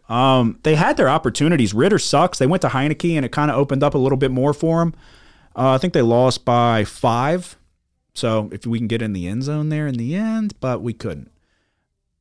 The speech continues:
Broncos plus eight. Easy, easy money. They, it had to be. After that Thursday night game, they should have had it in that, in that one. Uh, took a heroic effort for Butker. Broncos went outright by double digits. So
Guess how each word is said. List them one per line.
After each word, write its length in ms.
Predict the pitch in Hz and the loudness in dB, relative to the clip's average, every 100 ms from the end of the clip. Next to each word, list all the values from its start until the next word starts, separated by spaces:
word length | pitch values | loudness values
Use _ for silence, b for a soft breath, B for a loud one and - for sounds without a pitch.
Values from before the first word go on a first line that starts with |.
| - | -2
Broncos 640 | 135 170 175 139 107 92 | 2 2 2 2 2 -2
plus 420 | - - 156 139 - | -8 -2 0 0 -4
eight. 500 | 117 127 98 - - - _ _ _ _ _ _ _ _ _ _ _ _ _ _ _ | -4 -2 -4 -8 -18 -18 _ _ _ _ _ _ _ _ _ _ _ _ _ _ _
Easy, 380 | 127 123 101 - | -4 -2 -4 -6
easy 140 | 101 87 | -8 -8
money. 260 | 73 76 - - _ _ | -10 -12 -16 -20 _ _
They, 180 | - 131 | -2 0
it 60 | 135 | 2
had 180 | 143 113 | 0 -2
to 40 | |
be. 220 | 85 80 | -4 -8
After 220 | 101 127 139 | -6 -2 0
that 160 | 143 | 2
Thursday 260 | 151 147 139 | 2 2 2
night 220 | 131 131 | 2 0
game, 160 | 139 123 | 0 0
they 80 | |
should 180 | 113 151 | 0 0
have 80 | 131 | 0
had 160 | 135 131 | 0 0
it 80 | |
in 80 | 120 | 0
that, 220 | 110 123 123 - | -2 -2 -6 -6
in 120 | 117 | -2
that 200 | 123 131 | 0 0
one. 220 | 135 135 - | -2 -4 -8
Uh, 160 | 110 101 | -6 -6
took 180 | - - | -4 -4
a 60 | |
heroic 400 | 110 107 113 117 | -2 2 2 2
effort 260 | 117 117 104 | 0 -4 -6
for 100 | 104 | -6
Butker. 500 | 90 127 147 156 147 B B B B B | 0 0 2 0 0 B B B B B
Broncos 320 | 135 180 165 | 0 0 0
went 140 | 120 | 0
outright 300 | 113 92 95 | 0 0 -2
by 100 | 80 | -4
double 240 | 78 82 80 | -8 -8 -8
digits. 380 | 73 71 - | -10 -12 -12
So 300 | - 82 78 | -10 -8 -10